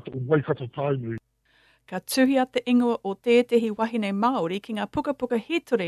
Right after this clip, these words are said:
Speaker 2: a te whakataetae N R L i tēnei mutunga wiki. Ko Hani Hirime Smaila o Ngāti Raukawa, tērā i tōna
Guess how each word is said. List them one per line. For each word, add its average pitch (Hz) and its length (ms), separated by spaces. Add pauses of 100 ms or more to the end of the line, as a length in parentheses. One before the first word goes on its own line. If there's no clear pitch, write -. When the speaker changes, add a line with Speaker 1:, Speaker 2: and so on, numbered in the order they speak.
Speaker 2:
a 185 100
te 190 140
whakataetae 214 720 (100)
N 214 160
R 208 160
L 226 220
i 247 100
tēnei 254 560
mutunga 214 480
wiki. 165 380 (580)
Ko 190 160
Hani 226 360
Hirime 220 360
Smaila 233 480
o 185 80
Ngāti 202 400
Raukawa, 202 460 (100)
tērā 214 400
i 202 120
tōna 202 260